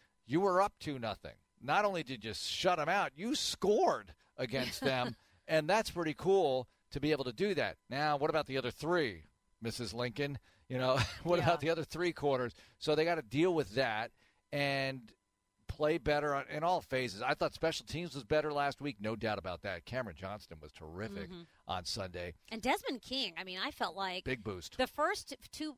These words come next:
Speaker 2: the first two punts, he was, it was already better. It was already
Speaker 1: Mm-hmm.
Speaker 2: a marked improvement. And then he had two kicks that,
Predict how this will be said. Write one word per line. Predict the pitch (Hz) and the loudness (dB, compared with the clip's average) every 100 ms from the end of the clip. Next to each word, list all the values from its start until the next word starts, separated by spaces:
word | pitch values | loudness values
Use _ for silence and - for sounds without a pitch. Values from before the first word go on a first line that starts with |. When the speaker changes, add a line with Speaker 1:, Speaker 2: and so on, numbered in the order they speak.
| - | -10
Speaker 2:
the | 233 | -10
first | - 339 - | -6 -6 -6
two | 294 | -10
punts, | - 285 285 | -8 -8 -8
he | 185 180 | -10 -12
was, | 185 170 | -14 -10
it | 226 | -8
was | 214 | -6
already | 226 226 220 | -2 -2 -2
better. | 196 190 180 160 _ - | -4 -4 -4 -10 _ -8
It | |
was | 226 247 | -4 0
already | 262 277 | 2 2
Speaker 1:
Mm-hmm. | 247 208 | 0 -2
Speaker 2:
a | |
marked | 214 226 226 | -2 -4 -4
improvement. | 196 175 190 175 175 | -8 -8 -14 -12 -12
And | 202 | -10
then | 214 | -8
he | 220 269 | -6 -6
had | 214 | -6
two | - 285 | -8 -12
kicks | - 214 - | -8 -8 -4
that, | 196 170 | -4 -4